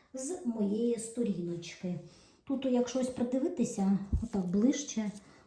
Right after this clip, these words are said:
отак це все виглядає. Така одна гілочка, є друга. Вона, до речі, бачите, була знята макушечка, а я це таке не люблю страшенно. І пішла ось тут,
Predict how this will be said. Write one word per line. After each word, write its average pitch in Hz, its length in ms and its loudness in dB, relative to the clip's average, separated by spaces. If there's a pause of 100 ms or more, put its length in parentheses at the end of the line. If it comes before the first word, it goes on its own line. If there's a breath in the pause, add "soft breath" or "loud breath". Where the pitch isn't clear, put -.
(100)
отак - 340 -2
це 220 100 0
все 202 240 -2
виглядає. 233 880 4 (1900 soft breath)
Така 226 260 2
одна 202 200 4
гілочка, 233 680 4
є 214 340 2
друга. 214 800 4
Вона, 240 320 8
до 208 160 2
речі, 196 300 2
бачите, 196 480 -2 (440 loud breath)
була 220 260 6
знята 196 480 2
макушечка, 208 960 0 (200)
а 226 80 0
я 226 120 4
це - 160 -2 (260)
таке 240 240 0
не 226 120 10
люблю 220 260 0
страшенно. 165 760 -4 (960 soft breath)
І 302 100 0
пішла 220 380 0
ось 214 200 0
тут, - 280 -8